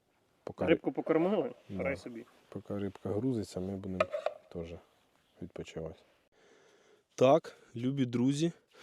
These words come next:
Speaker 1: ми думали, що вже все потеряно, а у нас... Клюнув отакий, дивіться, та це вже лящ. Ну, такий, подлящ, лящ, хто як назве. Ну, це вже гарна риба.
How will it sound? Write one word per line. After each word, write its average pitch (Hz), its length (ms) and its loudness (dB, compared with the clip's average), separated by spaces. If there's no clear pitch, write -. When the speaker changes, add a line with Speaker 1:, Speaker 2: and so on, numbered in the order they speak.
Speaker 1:
ми 127 140 8
думали, 143 420 8
що 143 140 2
вже 139 140 2
все 139 220 2
потеряно, 170 680 2
а 123 100 0
у 120 160 4
нас... 143 380 2
Клюнув 139 460 4
отакий, 123 560 4
дивіться, 113 420 4
та 110 140 -4
це 147 120 2
вже 156 180 4
лящ. 120 400 4
Ну, 80 120 2
такий, - 360 -2
подлящ, 131 560 4
лящ, 131 300 6
хто - 340 -2
як 117 240 2
назве. 107 380 0
Ну, 117 160 0
це 156 100 4
вже 160 220 6
гарна 123 340 4
риба. 95 320 0